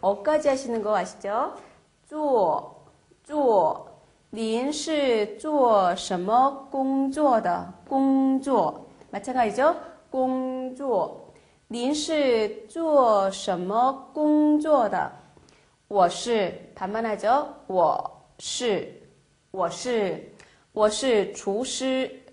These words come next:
厨师。这是我的名片，我，반말해야 되겠죠？我的。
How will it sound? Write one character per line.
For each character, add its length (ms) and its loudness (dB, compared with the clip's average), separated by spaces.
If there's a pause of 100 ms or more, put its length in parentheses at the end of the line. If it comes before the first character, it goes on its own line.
(200)
厨 340 -2
师。 560 -4 (720)
这 140 6
是 560 2
我 260 2
的 160 0
名 300 0
片， 340 0 (300)
我， 480 4
반 100 -8
말 140 0
해 140 0
야 20 -10
되 80 -4
겠 140 -6
죠？ 180 0 (380)
我 560 2
的。 280 6